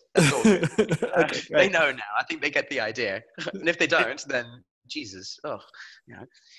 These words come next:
Speaker 2: Well,
Speaker 1: little bit more.
Speaker 2: Brazil has Jesus up on that hill, don't they?
Speaker 1: They do indeed. Does Mexico have a Jesus?
Speaker 2: Yes, they do. They have a player called Jesus. And he's even Jesus, and his second name begins with C.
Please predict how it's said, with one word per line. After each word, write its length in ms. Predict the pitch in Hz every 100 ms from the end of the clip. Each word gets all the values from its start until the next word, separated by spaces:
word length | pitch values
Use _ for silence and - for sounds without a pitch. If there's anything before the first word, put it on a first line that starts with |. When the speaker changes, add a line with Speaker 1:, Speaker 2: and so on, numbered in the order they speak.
| _ -
Speaker 2:
Well, 80 | 196
Speaker 1:
little 100 | 190
bit 80 | 156
more. 60 | -
Speaker 2:
Brazil 300 | 170 240 208
has 240 | 208 208
Jesus 420 | - 139 139 156
up 120 | 170
on 80 | 175
that 160 | 160 147
hill, 200 | 202 170
don't 200 | 170 170
they? 180 | 127 127 - _ _ _ _ -
Speaker 1:
They 80 | 135
do 140 | 165
indeed. 420 | 170 165 240 117 -
Does 140 | 147 143
Mexico 360 | 202 - 208 202
have 160 | 202
a 60 | 180
Jesus? 540 | 160 220 123 95 - - _ _ _ _ _ -
Speaker 2:
Yes, 280 | 156 165
they 140 | - 139
do. 180 | 170 131
They 120 | 131
have 120 | 143
a 60 | 254
player 220 | 165 151
called 180 | 143 123
Jesus. 420 | 123 147 196 - _ _ _ _ _ - _ _ -
And 180 | 135 135
he's 260 | 147 151 -
even 320 | 175 170 147
Jesus, 540 | - 175 156 147 131 -
and 100 | 147
his 140 | 135 135
second 300 | 185 165 151
name 180 | 135
begins 260 | 131 139 131
with 100 | 123
C. 420 | - - 165 117